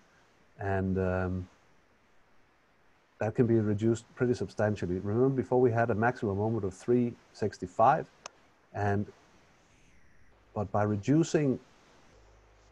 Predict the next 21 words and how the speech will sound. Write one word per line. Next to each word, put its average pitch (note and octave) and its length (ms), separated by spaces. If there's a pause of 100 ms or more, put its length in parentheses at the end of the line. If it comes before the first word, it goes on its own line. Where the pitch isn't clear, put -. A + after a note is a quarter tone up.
(120)
by G#2 180 (280)
optimizing, A2+ 720
you G#2+ 120
could G2+ 180
say, A2 320 (360)
the G#2+ 80
yield C3 300
moment, A2+ 380 (580)
we G#2+ 280 (960)
will A2+ 240
get A2+ 320 (260)
to G#2 260 (460)
a, G2+ 220 (1700)
a A2+ 80
much B2+ 400 (120)
smaller A#2 400
moment. G2+ 440 (680)
Uh, F#2 360 (100)
and G2+ 220
you G2 100
can, G2+ 180